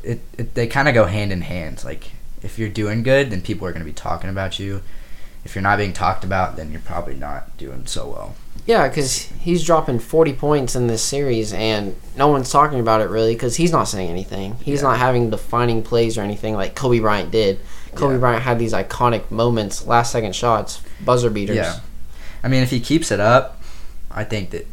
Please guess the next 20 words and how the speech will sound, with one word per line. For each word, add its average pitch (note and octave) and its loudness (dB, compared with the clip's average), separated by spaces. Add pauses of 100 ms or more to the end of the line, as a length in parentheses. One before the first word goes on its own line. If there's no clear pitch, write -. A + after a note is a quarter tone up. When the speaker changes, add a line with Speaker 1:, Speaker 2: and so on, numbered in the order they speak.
(220)
Speaker 1:
people G#2+ 0
are G2 0
gonna G2+ 0
be F#2 -2
talking F#2+ 0
about F#2+ 2
him F2+ -2 (100)
more, F#2+ -2 (580)
but F#2 -2
it, F#2 -6
it F#2+ -4
just - -6
kinda G2+ -4
seems F#2 -6
like E2+ -2
a D#2+ -4
new F2 -4
thing D#2+ -8
to - -6
me. D#2+ -6